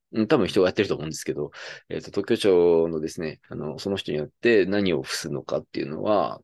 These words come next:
変わってきたりするので、まあ、本当に図形コードは多面的にですね、あの、いろんな観点から、まあ、これも付されるんじゃないか、あれも付されるんじゃないかという形でですね、考えていくのが一番安全だというふうに思います。えー、次ですね。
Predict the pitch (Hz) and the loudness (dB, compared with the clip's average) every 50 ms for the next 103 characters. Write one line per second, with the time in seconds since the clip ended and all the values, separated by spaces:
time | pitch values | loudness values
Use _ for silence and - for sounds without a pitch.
0 | - - 80 80 - - - - - - - - - - 85 82 82 76 80 101 | -8 -6 -6 -6 -8 -10 -10 -8 -6 -8 -6 -8 -12 -12 -12 -10 -12 -8 -2 0
1 | 104 104 92 85 - _ - - _ _ _ - 113 117 165 180 180 151 117 117 | 2 2 2 0 -2 _ -20 -20 _ _ _ -8 -4 -4 -2 -2 -2 -2 -2 -2
2 | 117 - 156 170 170 - 175 123 90 82 - - 110 135 151 160 165 156 - 151 | -2 -2 -2 0 2 2 2 2 2 0 0 -2 -2 -2 -2 -2 -2 -2 -2 0
3 | 147 156 151 139 101 82 - - 78 80 78 78 - _ _ - - 82 82 80 | 0 0 0 2 0 -2 -2 -4 -4 -4 -4 -6 -8 _ _ -12 -8 -6 -4 -4
4 | 78 76 71 71 71 73 101 120 117 127 147 156 160 156 156 - 160 135 117 - | -4 -4 -4 -4 -4 -2 0 2 4 4 4 4 2 2 2 0 0 0 0 -2
5 | 82 - - - 64 62 - - - _ _ _ _ _ _ - 98 - - 135 | -2 -2 -2 -4 -4 -4 -6 -12 -16 _ _ _ _ _ _ -6 -4 -2 0 2
6 | 151 165 165 156 - - 170 156 147 127 98 87 78 78 80 76 - - - 107 | 4 4 4 2 2 2 4 6 6 6 4 4 2 0 0 -4 -4 -4 -2 0
7 | 120 143 143 139 - 147 131 127 123 104 - 92 80 76 71 71 - - 73 73 | 0 0 0 0 0 0 2 2 2 0 0 -2 -6 -8 -8 -12 -12 -12 -14 -14
8 | - - - - - - - _ - - 107 110 113 113 113 113 110 110 110 113 | -12 -12 -12 -12 -12 -14 -16 _ -8 -4 -2 0 2 2 2 4 2 4 4 2
9 | 110 110 110 110 113 110 107 104 - 127 120 120 117 - 110 98 87 78 - 64 | 2 2 0 0 0 0 -2 -2 -2 -2 -2 -2 -2 0 0 0 -2 -2 -6 -8
10 | - - - 92 95 95 87 82 - 73 73 - 90 95 104 117 113 92 - - | -6 -4 -4 -2 0 2 0 2 0 -2 -4 -4 -6 -4 -2 0 0 0 -2 -4
11 | - - - 90 90 85 80 - 85 87 92 90 85 80 85 80 78 78 76 - | -8 -6 -6 -4 -4 -4 -6 -6 -6 -6 -6 -6 -6 -4 -4 -4 -4 -6 -8 -10
12 | - - _ _ _ _ _ - 117 113 104 92 82 78 - - - - - - | -14 -20 _ _ _ _ _ -6 -6 -4 -4 -6 -6 -8 -10 -12 -14 -14 -14 -14
13 | - - - - _ _ _ _ _ _ _ _ _ _ _ _ _ _ _ _ | -14 -14 -16 -20 _ _ _ _ _ _ _ _ _ _ _ _ _ _ _ _
14 | _ _ _ _ _ - - - - - - _ _ - 95 92 90 82 80 80 | _ _ _ _ _ -20 -20 -20 -20 -20 -20 _ _ -2 0 0 2 0 0 -2
15 | - - 113 123 123 - - - - 65 60 58 107 - | -2 0 0 0 0 0 -4 -8 -10 -10 -10 -10 -12 -16